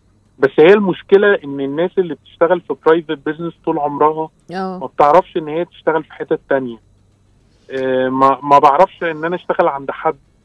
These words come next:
Speaker 2: بس
Speaker 1: طول عمري
Speaker 2: أربع
Speaker 1: أنا
Speaker 2: سنين برضو مش، مش رقم فظيع في الفود اند
Speaker 1: لا،
Speaker 2: بيفرج،
Speaker 1: ما أنا
Speaker 2: يعني.
Speaker 1: كنت بقالي خمستاشر سنة في براي-، في private business تاني.
Speaker 2: لا، أنا
Speaker 1: ف-
Speaker 2: بتكلم في البيزنس ده.
Speaker 1: آه.
Speaker 2: يعني
Speaker 1: أربع سنين مش وقت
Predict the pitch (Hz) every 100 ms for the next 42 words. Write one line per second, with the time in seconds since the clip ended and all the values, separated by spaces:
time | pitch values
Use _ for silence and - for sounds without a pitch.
0 | - 220 262 349 294 247 370 381 294 285
1 | 277 294 320 269 294 254 269 233 - -
2 | - 196 - 220 - 214 196 - 180 208
3 | 202 - 180 170 165 - 196 180 175 175
4 | 160 175 160 156 151 156 147 156 147 175
5 | 196 - 160 151 - 175 185 - 170 180
6 | 156 139 147 165 - _ 135 - 147 147
7 | 151 143 143 151 - 139 135 117 _ _
8 | _ _ _ _ - 208 190 185 - 240
9 | 226 196 196 208 196 170 165 - _ _
10 | _ _ _ _ 147 139 127 - _ _
11 | _ _ _ - 175 175 170 175 170 170
12 | 165 165 165 165 165 175 160 - 160